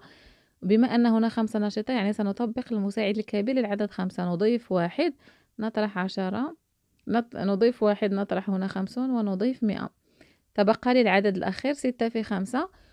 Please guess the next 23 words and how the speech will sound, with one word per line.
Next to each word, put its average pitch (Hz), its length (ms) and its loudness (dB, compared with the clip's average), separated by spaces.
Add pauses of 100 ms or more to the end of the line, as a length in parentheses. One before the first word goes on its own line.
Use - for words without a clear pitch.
(180)
جداء 240 360 2
ستة 240 300 0
في 240 140 0
خمسة 220 320 -2
تساوي 208 420 0
ثلاثون. 202 720 0 (560)
ثلاثون 226 400 4
أكبر 208 340 2
من 202 120 4
عشرة. 196 340 2
أين 226 240 0
سنمثل 220 420 -2
العدد 190 360 0
ثلاثون؟ 202 480 0 (380)
سي - 220 -14
تخي 220 300 -2
بيان. 175 220 -4
نمثله 214 500 -6
بهذا 208 340 -2
الشكل 254 320 -6
ونحصل 247 400 -2
على 208 160 0
النتيجة 208 580 -2